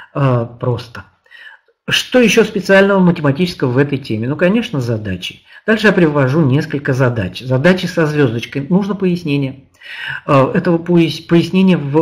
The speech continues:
учебнике нет. Дело в том, что знаком звездочка обозна-, м, обозначаются не одинаковые,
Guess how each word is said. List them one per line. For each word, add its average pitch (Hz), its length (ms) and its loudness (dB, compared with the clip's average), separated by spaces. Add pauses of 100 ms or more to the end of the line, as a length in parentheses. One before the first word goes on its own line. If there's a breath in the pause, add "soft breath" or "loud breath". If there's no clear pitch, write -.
учебнике 139 560 -2
нет. 131 240 -4
Дело 147 200 4
в 156 60 -10
том, 147 140 -2
что 143 280 -2 (180 loud breath)
знаком 131 560 0
звездочка 156 720 0 (180 loud breath)
обозна-, 135 520 -2 (100)
м, 151 420 -6
обозначаются 143 880 0
не 160 240 0
одинаковые, 160 1000 0